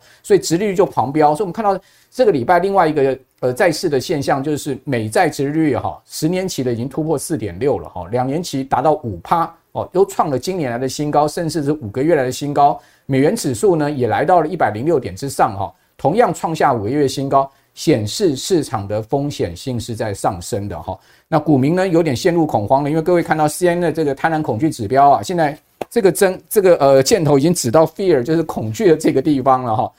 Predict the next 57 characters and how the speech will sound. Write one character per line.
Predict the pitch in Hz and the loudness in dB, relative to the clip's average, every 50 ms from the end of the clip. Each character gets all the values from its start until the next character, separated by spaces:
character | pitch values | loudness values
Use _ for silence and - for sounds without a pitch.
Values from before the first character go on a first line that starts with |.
| _ _ _ - | _ _ _ -4
那 | 190 | 0
当 | 180 233 220 | 2 2 4
然 | 220 214 | 2 2
还 | - 185 | 0 0
没 | 196 233 | 0 2
有 | 208 151 | 2 4
到 | - 185 - - | 4 4 2 2
extremely | 160 - - - - - 208 214 214 220 220 | -4 -10 -10 -6 -2 2 2 2 2 2 -2
fear， | 220 - 175 175 165 123 | 0 2 4 4 4 4
就 | 131 165 | 4 2
是 | 165 175 | 0 2
说 | 175 185 180 | 2 2 2
在 | - 202 - | 4 2 2
极 | - - 135 147 | 2 0 -2 0
度 | 165 247 202 | 2 4 2
恐 | - - 202 113 | 2 2 0 0
惧 | 113 - 165 | 2 4 2
还 | - - 120 | 4 2 0
没 | 123 143 | -2 -2
有 | 131 113 | -2 0
达 | - 104 117 | 0 0 0
到， | 120 127 117 | 2 2 2
但 | - 165 170 | 2 2 0
是 | 180 | 0
现 | 160 - 196 170 | 0 -2 0 0
在 | 165 147 | 0 0
已 | 107 | 0
经 | - 160 170 | -2 -4 -4
从 | - 147 135 135 151 - _ _ _ _ | -4 -4 -4 -4 -6 -8 _ _ _ _
过 | - 277 233 185 | 0 4 4 4
去 | 160 - - 196 | 4 2 -2 0
的 | 151 135 | 0 0
极 | 120 - - 135 | 0 -2 -4 -2
度 | 147 185 175 170 | 2 2 4 6
乐 | 175 160 139 | 6 4 4
观 | 143 151 147 147 | 4 2 2 2
哦， | 143 123 98 107 110 _ _ _ _ _ - | 0 -4 -6 -6 -10 _ _ _ _ _ -2
哇， | - 156 165 | 0 2 2
这 | - 185 185 | 4 4 2
个 | 180 165 | 2 2
指 | - - 123 117 | 0 -2 -4 0
针 | 120 160 170 160 | 4 4 4 4
已 | 131 | 2
经 | 110 143 156 | -4 -4 -4
很 | 143 - 113 | -4 -4 -4
明 | 104 113 135 | -4 -4 -4
显 | 147 - 135 104 | -4 -4 -4 -4
出 | - 151 151 | -4 -4 -2
现 | 151 165 131 | -2 -2 -2
摆 | 117 - 104 87 101 | -2 -2 -2 0 0
荡 | - 143 131 | 0 0 0
的 | 123 | 0
一 | 117 | -2
个 | 117 117 | -2 0
状 | - 143 120 110 | 0 0 0 0
况 | 107 131 117 98 | 0 0 0 0
了。 | 87 - | -2 -10